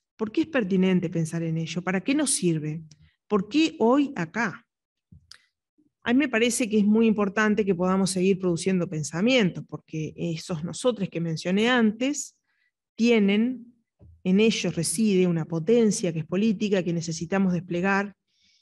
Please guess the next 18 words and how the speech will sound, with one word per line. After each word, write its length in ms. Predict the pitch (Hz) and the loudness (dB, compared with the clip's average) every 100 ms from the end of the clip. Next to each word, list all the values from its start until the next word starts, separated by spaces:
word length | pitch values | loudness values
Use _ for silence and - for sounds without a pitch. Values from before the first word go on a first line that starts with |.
| _ | _
en 140 | - 196 | 0 2
el 140 | 185 | 2
horizonte 480 | 185 180 - 220 208 | 2 0 0 0 2
de 80 | 190 | 0
la 100 | 170 | 0
construcción 560 | 170 160 165 - 214 | -2 -4 -6 -2 0
de 60 | 196 | 2
nuevas 320 | 202 240 208 | 2 2 0
socialidades 580 | - 160 175 175 175 185 | -4 -6 -2 -2 0 -2
que 140 | 175 | -2
hagan 220 | 175 180 190 | -4 0 0
de 100 | 180 | 0
nuestras 340 | 165 190 175 | -2 -4 -4
vidas 340 | 190 240 277 | -2 -4 -4
algo 280 | 196 190 196 | -6 -4 -4
un 180 | - 180 | -4 -4
poco 240 | 170 170 | -4 -4
mejor. 400 | 156 156 - - | -6 -8 -12 -16